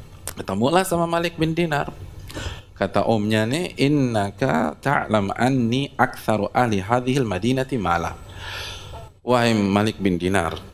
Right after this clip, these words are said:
kamu tahu saya ini berasal dari keluarga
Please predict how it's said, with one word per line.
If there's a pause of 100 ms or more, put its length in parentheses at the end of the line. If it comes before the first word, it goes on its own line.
(100)
kamu
tahu
saya
ini (640)
berasal
dari
keluarga